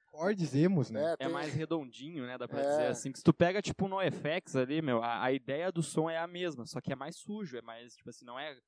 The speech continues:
Speaker 3: o vocal não é afinadinho, sabe?
Speaker 2: Uhum.
Speaker 3: Tipo, é barulhento, né? O Green Day já é tudo isso que eles fazem, só que polido, né? Tipo assim, eles pegam e dá,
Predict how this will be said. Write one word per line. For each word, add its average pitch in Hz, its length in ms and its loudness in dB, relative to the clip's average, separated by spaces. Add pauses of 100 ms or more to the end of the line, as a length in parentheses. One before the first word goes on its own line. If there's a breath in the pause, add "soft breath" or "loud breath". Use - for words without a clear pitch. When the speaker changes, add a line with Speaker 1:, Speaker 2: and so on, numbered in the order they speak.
(200)
Speaker 3:
o 113 100 -10
vocal 135 340 -4
não 139 80 -10
é 139 180 -10
afinadinho, 120 960 -14
sabe? 113 280 -8
Speaker 2:
Uhum. 143 60 -12
Speaker 3:
Tipo, 143 200 -12
é 113 40 -8
barulhento, 120 800 -4
né? 113 180 -12 (280 soft breath)
O 127 100 2
Green 139 160 -6
Day 147 160 -8
já 175 100 -8
é 170 80 -6 (120)
tudo 233 240 -8
isso 240 220 -20
que - 80 -20
eles 202 180 -20
fazem, 190 260 -10
só 196 160 -14
que - 100 -20 (140)
polido, 202 480 -18
né? 117 160 -20
Tipo - 220 -20
assim, 127 180 -20
eles 127 180 -20
pegam 127 280 -20
e 139 100 -20
dá, 139 220 -16